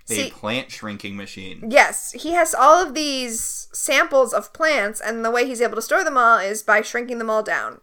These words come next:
Speaker 1: Okay, Brainiac.
Speaker 2: It is very Brainiac. I'm just saying, keep in mind, he has a machine that shrinks and grows plants, so, you know.
Speaker 1: Okay, John makes a joke about his aunt having one,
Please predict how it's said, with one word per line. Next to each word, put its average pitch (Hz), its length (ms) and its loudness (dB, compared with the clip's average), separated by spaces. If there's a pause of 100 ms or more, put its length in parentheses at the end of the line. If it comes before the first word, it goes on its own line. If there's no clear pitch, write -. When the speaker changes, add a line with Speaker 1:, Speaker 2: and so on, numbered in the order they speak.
Speaker 1:
Okay, 120 360 -2
Brainiac. 101 760 -8 (320)
Speaker 2:
It 320 180 0
is 494 280 -2
very 294 360 6
Brainiac. 202 760 0
I'm 415 100 -6
just 587 180 0 (120)
saying, 330 260 0 (120)
keep 466 220 0
in 415 120 0 (180)
mind, 294 160 4
he 320 40 -2
has 311 120 -2
a - 20 -8
machine 339 380 -4
that 262 100 -2
shrinks 302 340 -6
and 277 120 -8
grows 262 240 2
plants, - 680 -6
so, 170 460 -8
you 262 120 -6
know. 190 220 -6 (440)
Speaker 1:
Okay, 123 520 -8
John 131 520 -4
makes 143 220 -10
a 131 60 -12
joke 113 260 -6
about 110 200 -6
his 110 180 -12
aunt 98 260 -12
having 123 340 -6
one, 139 300 -6